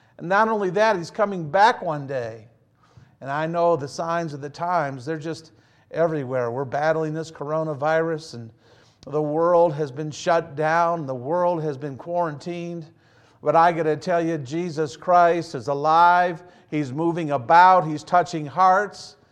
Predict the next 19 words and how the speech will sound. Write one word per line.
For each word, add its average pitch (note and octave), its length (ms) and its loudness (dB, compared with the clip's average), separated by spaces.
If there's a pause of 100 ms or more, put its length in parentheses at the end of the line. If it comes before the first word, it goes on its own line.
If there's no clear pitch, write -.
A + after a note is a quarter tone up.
(300)
like D#3 220 4
never F3 400 0
before. C3 720 -2
The D#3 100 -2
church A3+ 500 4
is E3 120 -2
alive. F3 600 2
Oh, F#3 140 6
we G3 180 2
may G#3 200 -2
be G3 140 -4
separated. F3+ 840 -2 (760)
We E3 120 -2
may G3 180 0
be F3+ 140 -6
meeting F#3 320 -6
together F3+ 360 -4
in D#3 120 -6
spirit. E3+ 540 -6